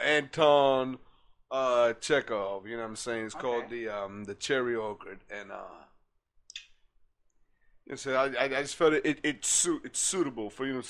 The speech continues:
Speaker 1: saying, what we do. What,
Speaker 2: Okay.
Speaker 1: you know, what, what we're having fun doing. So, uh, paraphrased a hundred percent by me, though.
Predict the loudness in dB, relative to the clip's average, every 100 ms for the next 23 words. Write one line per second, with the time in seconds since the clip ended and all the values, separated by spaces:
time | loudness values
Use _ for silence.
0 | -2 0 -2 -2 -2 -2 0 -2 -2 -8
1 | -10 -8 -8 -8 -12 -6 -2 0 0 0
2 | -2 2 4 4 4 2 2 -4 2 2
3 | 2 -2 -2 -4 -8 -6 -4 0 0 0
4 | -4 -16 -20 -20 -20 -20 -20 _ 0 10
5 | 12 12 10 8 8 8 6 4 4 0
6 | 0 2 2 0 -2 -4